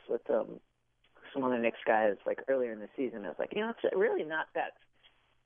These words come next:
long to wait. You know, it's like, I feel like when the Walsh kind of, like, demolitions were going under, you know, it's, that was, like, two, three years you had to wait. And I was like, "Yeah, that, we've been through this." And now it just seems like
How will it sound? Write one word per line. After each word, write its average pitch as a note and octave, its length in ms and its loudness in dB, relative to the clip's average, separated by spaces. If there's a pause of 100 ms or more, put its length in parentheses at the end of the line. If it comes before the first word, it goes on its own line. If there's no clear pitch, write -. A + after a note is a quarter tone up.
(320)
long D#3 440 8 (100)
to D3+ 60 6
wait. D3 320 2 (100)
You C3+ 100 -2
know, B2+ 140 2
it's - 120 -2
like, B2 140 2
I A#2+ 80 2 (100)
feel D#3 180 2
like C#3+ 340 -4
when C3+ 500 -4 (640)
the C#3+ 160 4
Walsh C3 420 2 (640)
kind C3+ 200 -4
of, A#2+ 180 2
like, A#2 280 2 (100)
demolitions B2+ 760 0
were A#2+ 80 -2
going A#2+ 280 -2
under, A2 400 -2 (960)
you C#3+ 80 6
know, A#2+ 120 8
it's, A#2 120 4 (140)
that D3+ 120 10
was, B2 120 0
like, A#2 220 -2 (440)
two, D3 180 10
three D3 180 4
years C#3 260 2
you C#3+ 80 0
had C3 100 -2
to C#3+ 80 -6
wait. C3 280 -4
And C3 60 -12
I - 20 -10
was B2+ 120 -12
like, D#3 140 -10
"Yeah, B3+ 240 2
that, - 460 -4 (220)
we've F#3 280 0
been B3+ 160 2
through F3 220 -4
this." C3 180 -4
And D3+ 100 -10
now F#3+ 220 0
it D#3 120 -6
just C3 120 -12 (140)
seems A#2+ 280 -8
like G#2 240 -2